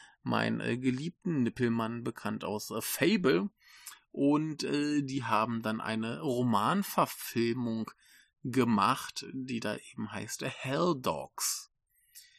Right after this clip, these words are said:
Und, ähm, im Original Hell Dogs Jigoku no Inutachi, also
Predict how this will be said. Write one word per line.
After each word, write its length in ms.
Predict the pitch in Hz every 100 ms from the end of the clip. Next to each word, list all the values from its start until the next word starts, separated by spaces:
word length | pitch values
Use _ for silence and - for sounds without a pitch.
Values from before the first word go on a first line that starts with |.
| _ _
Und, 440 | 120 117 117 110 -
ähm, 340 | 110 107 113
im 100 | 139
Original 480 | 98 113 117 113 117
Hell 500 | 123 135 156 214 202
Dogs 400 | 143 147 143 120
Jigoku 960 | 139 143 135 117 135 131 135 120 - 127
no 260 | 120 117
Inutachi, 800 | 127 120 120 113 - 139 - 123
also 360 | 104 113 120 117